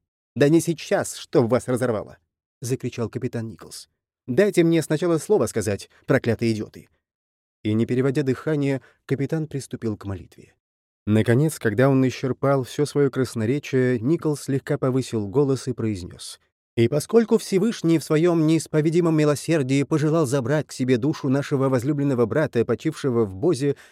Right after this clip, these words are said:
мы предаём его бренное тело морской пучине». Он бросил на двух матросов гневный взгляд — но они, разинув рты, продолжали пялиться на него. «Эй, вы!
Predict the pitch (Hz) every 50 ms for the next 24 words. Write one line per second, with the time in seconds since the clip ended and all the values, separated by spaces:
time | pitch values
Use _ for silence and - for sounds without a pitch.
0 | _ _ _ _ - 147 190 220 - - 180 185 170 156 190 208 185 170 165 165
1 | 170 160 127 151 185 170 156 143 143 139 135 127 - - 170 175 147 143 135 135
2 | 123 - - - - 143 123 - - 120 - - - 98 - 110 92 101 _ _
3 | _ _ _ _ _ _ _ _ _ - 110 117 120 120 110 151 - 160 - 165
4 | 160 160 156 131 143 175 - - 147 151 - - 156 160 - - 147 127 117 117
5 | 123 135 123 113 110 107 104 95 98 92 98 113 143 147 - - _ _ _ _
6 | _ _ _ _ - 107 107 107 107 131 160 156 120 117 104 120 135 131 127 -
7 | - 120 117 - - 143 139 - 143 131 131 127 110 120 127 127 123 - 143 117
8 | 82 80 - - - - 80 - 69 - - _ _ _ _ _ _ _ _ _
9 | - - 180 190 170 151 156 226 196 123 92 -